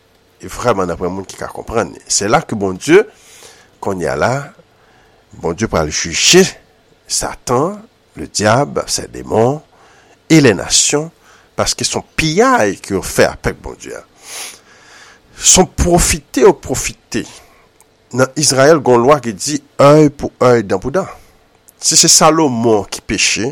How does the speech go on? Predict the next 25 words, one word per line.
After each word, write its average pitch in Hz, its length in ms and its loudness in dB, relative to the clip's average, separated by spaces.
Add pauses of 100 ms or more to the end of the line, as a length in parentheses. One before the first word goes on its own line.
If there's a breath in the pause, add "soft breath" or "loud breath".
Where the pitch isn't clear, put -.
(120)
donk - 260 -16
se - 100 -4
Salomo 78 540 -4
ki - 100 -20
ta 64 140 -10
pou 64 100 -20
peye 78 240 -12
konsekans - 640 -8
la. 170 120 -14 (1500 loud breath)
Nou 90 140 -12
konprann 98 280 -4
sa. 139 200 0 (880 soft breath)
E 123 400 6 (320)
an 139 100 6
menm 131 300 6
tan 101 240 2
tou, 190 240 -2 (600)
konsekans - 640 -2
peche - 380 -6 (100)
Izrayèl 73 540 -12
la, 104 80 -4 (1600 loud breath)
la 95 180 -2
Bib 117 160 2
di 104 160 -6
konsa, 113 300 -4